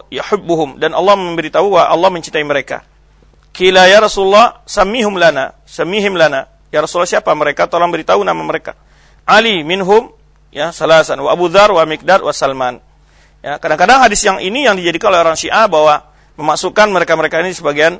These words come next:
Ahlul Bait, ya. Abu Dzar, Miqdad, dan Salman.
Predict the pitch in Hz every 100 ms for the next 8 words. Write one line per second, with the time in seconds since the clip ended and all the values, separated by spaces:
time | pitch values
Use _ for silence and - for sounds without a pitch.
0 | _ - 151 143 139 135 127 _ _ -
1 | 131 - _ _ _ 123 127 143 185 175
2 | 170 - _ - 143 139 170 165 147 139
3 | 131 131 120